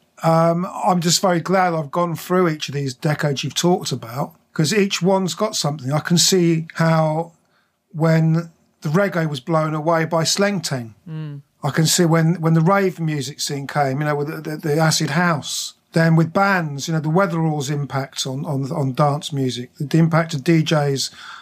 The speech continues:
Speaker 1: you, you know, um, Oki and, uh,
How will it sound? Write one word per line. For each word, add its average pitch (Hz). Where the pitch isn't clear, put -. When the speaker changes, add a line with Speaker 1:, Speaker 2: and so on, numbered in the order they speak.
Speaker 1:
you, 170
you 170
know, 147
um, 147
Oki 165
and, 139
uh, 143